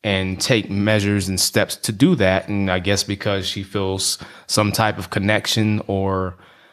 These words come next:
obligation to the N R A, she couldn't even bring herself to say that for the sake of our kids, we need to get guns out, out of our schools. So she went in some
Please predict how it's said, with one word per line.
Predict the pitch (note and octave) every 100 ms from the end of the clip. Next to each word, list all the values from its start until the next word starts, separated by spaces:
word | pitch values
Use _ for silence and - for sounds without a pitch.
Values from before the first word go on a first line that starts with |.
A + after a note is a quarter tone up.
| _
obligation | A#2 A#2 G#2 F#2+ A#2 A2+ A2 G2+
to | G#2+ G#2
the | G2+
N | G#2+
R | F#2+ G2+
A, | A2 F2+
she | E2+ A#2
couldn't | - A2 G#2
even | A2+ G2 F2
bring | A2 G#2
herself | G2 - A2 -
to | F2
say | - G#2+
that | F#2+ -
for | A2 A#2+
the | G2
sake | - B2+ B2
of | A#2+
our | G#2+
kids, | - C3+ G2+ E2+
we | F#2+
need | G2 F#2+
to | G#2
get | F#2+
guns | A#2 A#2
out, | F#2 F2+ E2+
out | G2+
of | F#2+
our | F#2+
schools. | - G#2 G2 G2 -
So | G2+ F#2
she | - A#2
went | G#2 A2
in | F#2 E2
some | A2+ G2+ E2+